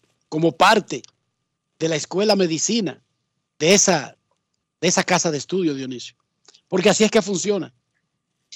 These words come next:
Y hay personas que se dedican solamente a investigar, no son famosos, nadie los conoce,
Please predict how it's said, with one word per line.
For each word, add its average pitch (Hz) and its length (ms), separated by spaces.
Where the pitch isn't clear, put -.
Y 175 100
hay 233 100
personas 208 760
que - 180
se 175 140
dedican 170 400
solamente 180 680
a 165 100
investigar, 165 640
no 180 120
son 196 180
famosos, 170 1120
nadie 196 320
los 175 180
conoce, 175 640